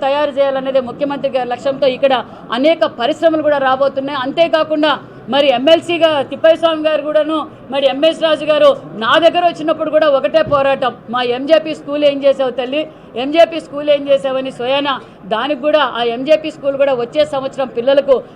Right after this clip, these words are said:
అంకితం చేయబోతున్నామన్న విషయాన్ని కూడా తెలియజేస్తూ, మరి ఇదొక మంచి ప్రభుత్వం అని చెప్పడానికి ఇదొక నిదర్శనం. అదేవిధంగా ఈరోజు ఎంఎస్ రాజు గారి గురించి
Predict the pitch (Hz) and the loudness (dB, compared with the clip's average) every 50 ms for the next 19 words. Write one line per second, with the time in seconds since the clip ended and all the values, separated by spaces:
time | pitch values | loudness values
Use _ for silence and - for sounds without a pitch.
0 | - - 202 240 254 311 311 320 302 294 262 269 262 277 269 269 262 - 262 254 | -10 -8 -8 -6 -6 0 2 2 2 2 4 2 2 4 4 2 2 2 -2 -4
1 | 247 240 240 240 240 226 233 226 - 285 285 285 269 262 262 262 247 254 233 233 | -6 -8 -8 -8 -8 -10 -10 -6 -6 -4 -4 -4 -4 -4 -4 -4 -4 -6 -8 -6
2 | 247 262 262 214 254 247 240 - 277 277 269 - - - - 240 277 294 311 311 | -6 -6 -4 -4 -6 -6 -4 -4 -6 -6 -6 -8 -14 -10 -4 -2 0 0 0 0
3 | 320 311 311 277 226 220 277 349 403 - 392 381 - 339 330 302 311 302 311 311 | 0 0 0 -2 -2 -2 -2 -2 -2 -2 -4 -6 0 0 0 0 0 -2 -2 -4
4 | 294 285 285 269 269 269 269 262 269 269 277 262 262 269 254 254 254 233 - - | -4 -4 -6 -8 -8 -8 -6 -6 -6 -6 -4 -4 -4 -6 -6 -6 -6 -8 -8 -10
5 | - - 226 254 233 277 277 277 262 240 254 247 320 320 320 320 - 302 311 311 | -16 -14 -8 0 2 2 2 2 -2 -4 0 2 4 4 4 4 2 0 0 0
6 | 302 - - - - - 247 262 277 349 381 381 370 359 320 370 359 349 359 349 | -2 -6 -14 -20 -12 -6 -4 -2 0 0 0 -2 -2 -2 0 0 2 2 2 0
7 | 320 320 320 330 349 294 330 311 277 262 277 330 349 339 277 330 330 311 302 302 | 2 4 4 4 4 4 2 -2 -2 0 2 0 0 0 0 -2 -2 -2 0 2
8 | 320 311 311 302 294 320 294 | 0 0 0 -4 -8 -10 -6